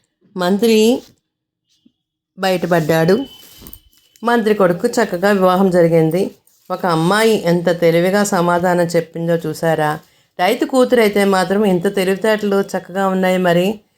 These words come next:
అలా ఈ కాలం పిల్లల్లో తెలివితేటలు చాలా ఎక్కువేనండి. ఆచితూచి మాట్లాడతారు, ఆలోచించి చక్కగా వాళ్ళు తెలివిగా చెప్తూ ఉంటారు కూడా. అయితే మరి కథ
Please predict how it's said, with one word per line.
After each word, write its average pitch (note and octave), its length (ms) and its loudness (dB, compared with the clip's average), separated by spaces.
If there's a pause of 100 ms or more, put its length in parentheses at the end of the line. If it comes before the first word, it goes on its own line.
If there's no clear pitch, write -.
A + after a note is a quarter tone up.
(340)
అలా B3 580 0 (280)
ఈ B3+ 320 -2
కాలం A3+ 320 2
పిల్లల్లో G3 680 2
తెలివితేటలు F3+ 600 -2 (100)
చాలా E3 220 2
ఎక్కువేనండి. E3 840 -2 (440)
ఆచితూచి G3 760 -2
మాట్లాడతారు, F3 920 0 (100)
ఆలోచించి E3+ 720 -2 (440)
చక్కగా G3+ 520 -6 (640)
వాళ్ళు G#3 440 -2 (920)
తెలివిగా G#3 460 2
చెప్తూ G3+ 460 0
ఉంటారు F3 380 0
కూడా. D3 300 -8 (400)
అయితే E3+ 260 -6
మరి F#3+ 400 2 (540)
కథ G#3 460 -2